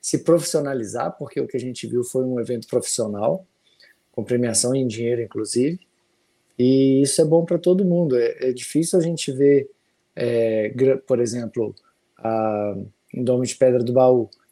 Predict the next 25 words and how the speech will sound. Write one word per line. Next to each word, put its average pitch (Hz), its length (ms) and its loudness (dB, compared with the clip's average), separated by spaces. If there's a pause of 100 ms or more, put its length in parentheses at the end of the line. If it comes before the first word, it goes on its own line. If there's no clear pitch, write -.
É 127 60 -8
um 131 120 -4
baita 143 380 4
evento, 220 440 0 (560)
mas, 120 140 -6
cara, 127 400 0 (100)
ela 117 200 -6
vai 117 120 -4
ter 110 200 -10
que 123 120 -6
dar 113 140 -6
um 143 260 2
upzão 208 540 0
pra, 240 280 -2
pra 226 180 -6
acompanhar 220 460 -4
a 202 40 -2
La 208 100 0
Mission. 208 460 -2 (640)
Paraty 135 400 0
by 170 180 4
U 170 40 -4
T 175 120 -2
M 180 140 -2
B. 170 340 0